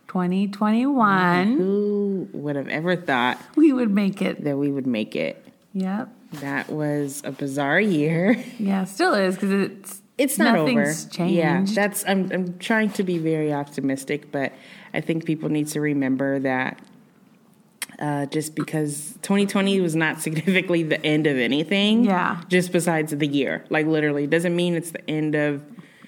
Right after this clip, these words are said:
Speaker 1: An era. <laughs>
Speaker 2: Yeah.
Speaker 1: Of a
Speaker 2: So
Speaker 1: year or whatever, but yeah.
Speaker 2: Yeah.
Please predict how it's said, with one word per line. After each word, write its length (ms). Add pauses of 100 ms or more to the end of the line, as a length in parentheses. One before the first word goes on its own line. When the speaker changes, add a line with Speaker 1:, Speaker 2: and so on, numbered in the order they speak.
(160)
Speaker 1:
An 120
era. 340
<laughs> 200
Speaker 2:
Yeah. 400
Speaker 1:
Of 200
a 200
Speaker 2:
So 560
Speaker 1:
year 260
or 60
whatever, 380
but 360 (720)
yeah. 300 (400)
Speaker 2:
Yeah. 420